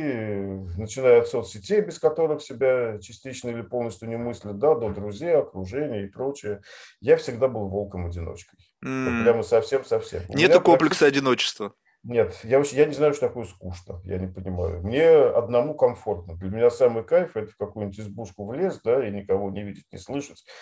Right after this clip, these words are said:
Speaker 1: Я настоящий социопат, я мизантроп,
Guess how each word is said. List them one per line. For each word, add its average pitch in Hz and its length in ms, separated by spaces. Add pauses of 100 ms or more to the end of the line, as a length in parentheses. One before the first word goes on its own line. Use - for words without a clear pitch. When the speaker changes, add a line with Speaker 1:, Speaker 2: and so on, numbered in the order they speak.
(180)
Speaker 1:
Я 147 360
настоящий 113 640
социопат, 90 800
я 87 100
мизантроп, 90 640